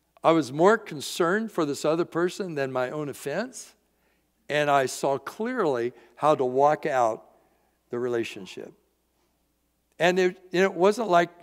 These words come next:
really complex. He just helped me settle my heart. And it was really important. So making space for the supremacy of our Lord Jesus Christ.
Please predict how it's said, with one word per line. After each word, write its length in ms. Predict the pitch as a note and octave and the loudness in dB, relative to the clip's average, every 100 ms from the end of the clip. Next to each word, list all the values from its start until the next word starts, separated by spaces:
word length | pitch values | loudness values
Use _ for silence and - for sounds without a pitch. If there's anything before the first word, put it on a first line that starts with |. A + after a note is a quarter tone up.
| D3+ - | -14 -6
really 280 | D#3+ F#3+ F3+ | 2 4 2
complex. 800 | F3+ E3+ C3 G3 B3 - - - _ _ _ _ | 0 -4 0 0 0 -4 -16 -20 _ _ _ _
He 220 | - G3 | -6 -2
just 260 | G#3 A3 - | 0 -2 -2
helped 320 | - D#3 C#3+ | 2 2 2
me 220 | D3 D#3+ | -6 -6
settle 400 | C3+ - D3 C#3+ | -6 -4 -2 -2
my 220 | C3 A#2+ A#2 | -6 -6 -8
heart. 540 | C3 D4+ - - _ _ _ _ _ _ _ _ _ _ _ _ - | -8 -8 -8 -14 _ _ _ _ _ _ _ _ _ _ _ _ -2
And 120 | G3 | 0
it 80 | F3 | 0
was 200 | D3 D3+ | -4 -6
really 340 | D3+ D#3+ F3 | -4 -2 -2
important. 540 | F#3+ F3+ A#3 B3+ A2+ - _ _ _ _ _ _ _ _ _ _ _ _ _ _ _ _ | -4 -4 -8 -8 -12 -18 _ _ _ _ _ _ _ _ _ _ _ _ _ _ _ _
So 280 | - G3 - | 2 4 2
making 480 | D#3+ G3 A#3+ A3 E3 | -2 -2 -2 -6 -8
space 1040 | C3+ - - - D4 F#3 C3+ F3+ - - - _ _ _ _ _ _ | -6 -8 -8 -6 -4 -2 -4 -6 -12 -14 -20 _ _ _ _ _ _
for 120 | F3 | 0
the 120 | E3+ | 0
supremacy 960 | D#3+ - - A3+ G3+ D#3 - - D3 D3+ - - - | 0 -2 2 4 4 0 -6 -8 -6 -6 -8 -16 0
of 140 | D#3+ | 4
our 320 | F3 E3 D3+ - | 6 4 2 -2
Lord 220 | E3 E3 | 0 0
Jesus 400 | C#3+ F3+ E3 F3 | 0 -4 -6 -8
Christ. 500 | - A3+ F#3 A#2 - | -4 2 2 2 -4